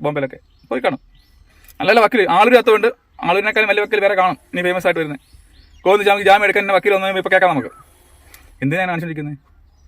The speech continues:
തെറ്റ് ചെയ്തതാണല്ലോ, അതെല്ലാവർക്കും അറിയാവുന്ന കാര്യമാണ്. പക്ഷേ കോടതിയിൽ തെളിവുകൾ വേണം എന്ന് പറയുന്നുണ്ട്. എങ്കിലും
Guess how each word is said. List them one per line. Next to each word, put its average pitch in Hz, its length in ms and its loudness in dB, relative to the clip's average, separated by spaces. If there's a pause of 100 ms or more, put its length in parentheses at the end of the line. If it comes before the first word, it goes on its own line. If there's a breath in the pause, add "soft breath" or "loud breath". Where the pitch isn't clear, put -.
(680)
തെറ്റ് 165 220 -2
ചെയ്തതാണല്ലോ, 185 460 2 (360)
അതെല്ലാവർക്കും 185 380 2
അറിയാവുന്ന 190 240 0
കാര്യമാണ്. - 240 -6 (480)
പക്ഷേ 175 200 -6 (160)
കോടതിയിൽ 208 360 2
തെളിവുകൾ 202 320 6
വേണം 185 160 0 (120)
എന്ന് 202 160 -4
പറയുന്നുണ്ട്. 165 300 0 (220)
എങ്കിലും 190 320 -6